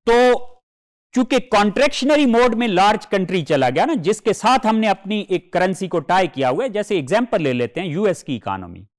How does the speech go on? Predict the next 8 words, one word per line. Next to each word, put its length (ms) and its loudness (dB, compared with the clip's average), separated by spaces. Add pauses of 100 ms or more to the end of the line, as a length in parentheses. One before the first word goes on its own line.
(200)
तो 80 -4
उन्होंने 320 2
सपोज 360 0 (580)
पॉलिसी 340 0
को 120 -4
कॉन्ट्रैक्शनरी 720 -4
बना 260 -2
दिया, 260 -8